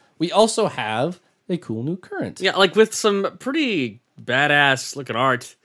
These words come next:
Speaker 1: Yeah,
Speaker 2: Like,
Speaker 1: that's
Speaker 2: some
Speaker 1: pretty
Speaker 2: power
Speaker 1: good.
Speaker 2: armor shit going on.
Speaker 1: Well, I, 'cause I think the idea, and this was kind of, like, talked about in the flavor insert, you know, there's the whole twenty-three seconds incident. Um, chaos descended upon
Speaker 2: Right. We needed
Speaker 1: New
Speaker 2: to lock
Speaker 1: Angeles.
Speaker 2: down arcs. We needed to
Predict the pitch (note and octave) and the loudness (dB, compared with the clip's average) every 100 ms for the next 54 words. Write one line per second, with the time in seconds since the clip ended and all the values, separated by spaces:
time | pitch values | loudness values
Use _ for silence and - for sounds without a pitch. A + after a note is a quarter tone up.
0 | - A#3+ F3+ C3 B2 A3 - F3 D3 F3+ | 2 4 4 2 -2 -2 -2 0 4 6
1 | F#3 D#3 C3+ A#2 - A2+ - A2+ G#2+ G2+ | 8 6 4 -2 -6 -10 -10 -10 -6 4
2 | B3 A#3+ A3+ G3+ A3 G#3+ G#3 D4 D#4+ - | 6 6 2 -2 -2 0 -2 -2 -2 0
3 | G3 F3+ D#3 D3+ D3 C3 C#3 C#3+ C#3 D3 | 0 2 2 2 2 0 -2 -2 -4 -6
4 | C#3+ C3+ G#2 G2+ - A2 - A#2+ - G#2+ | -6 -4 -6 -8 -8 -8 -8 -12 -10 -8
5 | G2 - C3 A#2 G#2 G#2 A2 G2 D3 B2 | -10 -10 -8 -6 -8 -8 -8 -8 -2 -2
6 | F#2 _ _ _ D3 D3+ D3 F3 E3 D#3+ | -4 _ _ _ 0 2 4 6 6 4
7 | - - _ _ _ _ _ - F3 D#3+ | -4 -20 _ _ _ _ _ -2 0 2
8 | D3 C3+ B2+ A2+ A2 - - _ _ D3 | 0 0 -2 -4 -8 -10 -14 _ _ -6
9 | C3+ B2 A#2 - - _ _ _ _ - | -4 -4 -6 -10 -20 _ _ _ _ -16
10 | - A#2+ G#2+ G#2 G2+ _ _ _ - E3+ | -6 -4 -4 -6 -10 _ _ _ 2 6
11 | E3+ E3+ - D#3 D#3+ C#3+ C#3 C3 - B2+ | 6 6 0 -4 0 0 0 -2 -2 0
12 | B2+ B2+ D3 - - F#3 G3+ G3+ F#3 F#3+ | 2 4 4 2 2 6 8 10 10 8
13 | - F3+ D#3+ D3+ D3+ - C#3 C3+ B2+ B2 | 6 6 6 6 4 0 2 2 2 2
14 | A#2+ A2+ | 0 0